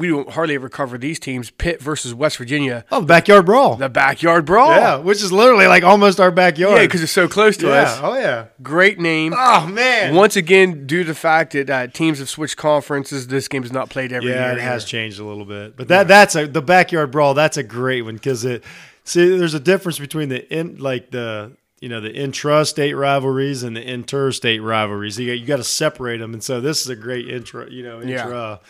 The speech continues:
Speaker 2: Oh, man, the backyard
Speaker 1: I'll
Speaker 2: brawl,
Speaker 1: tell you what,
Speaker 2: that's
Speaker 1: when,
Speaker 2: a good one.
Speaker 1: when I become a billionaire, man, we're just taking helicopter pad to helicopter pad. We'll catch as many rivalry games in one
Speaker 2: Can't
Speaker 1: day.
Speaker 2: wait. We might even make one.
Speaker 1: We'll be
Speaker 2: We might just make people rivals.
Speaker 1: hop,
Speaker 2: Like,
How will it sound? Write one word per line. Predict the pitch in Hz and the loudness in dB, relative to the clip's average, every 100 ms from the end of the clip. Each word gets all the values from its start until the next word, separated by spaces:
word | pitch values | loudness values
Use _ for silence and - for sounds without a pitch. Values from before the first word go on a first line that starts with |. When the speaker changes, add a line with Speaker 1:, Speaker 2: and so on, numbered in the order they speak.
| _ _ _ - | _ _ _ -10
Speaker 2:
Oh, | 131 131 123 | -2 0 0
man, | 143 143 | 0 -2
the | 131 | 0
backyard | 143 147 151 143 | -2 -2 -4 -2
Speaker 1:
I'll | 147 | 2
Speaker 2:
brawl, | 143 | 2
Speaker 1:
tell | |
you | 165 | 2
what, | |
Speaker 2:
that's | 147 | 2
Speaker 1:
when, | 147 | -2
Speaker 2:
a | |
good | 143 147 | -2 -4
one. | 131 | -4
Speaker 1:
when | 139 | -2
I | 151 | -2
become | 160 165 147 | -2 -4 -4
a | |
billionaire, | 127 151 139 123 120 | -2 -2 -2 -4 -6
man, | 123 127 | -8 -6
we're | 139 | -6
just | 135 - | -8 -8
taking | 135 123 110 | -8 -8 -12
helicopter | 127 139 143 127 | -10 -8 -8 -10
pad | 135 139 131 | -10 -6 -6
to | 127 | -6
helicopter | 131 123 120 | -10 -10 -12
pad. | 107 127 123 | -10 -8 -8
We'll | 123 | -10
catch | 139 | -12
as | 120 110 | -12 -10
many | 131 | -8
rivalry | 127 127 123 123 | -6 -8 -8 -10
games | 117 127 113 | -10 -10 -10
in | 110 | -12
one | 117 113 | -8 -6
Speaker 2:
Can't | 110 | -4
Speaker 1:
day. | 120 | -4
Speaker 2:
wait. | 104 | -4
We | 123 | -4
might | 147 117 | -4 -4
even | 113 104 | -6 -8
make | 117 123 | -10 -10
one. | 104 101 104 | -12 -14 -10
Speaker 1:
We'll | 147 | -6
be | 147 139 | -4 -4
Speaker 2:
We | 131 135 | -6 -6
might | 117 | -8
just | 104 | -8
make | 113 120 120 | -6 -6 -4
people | 127 110 | -8 -10
rivals. | 110 120 113 107 98 - | -6 -6 -6 -10 -14 -18
Speaker 1:
hop, | 117 135 127 | -10 -6 -6
Speaker 2:
Like, | - | -6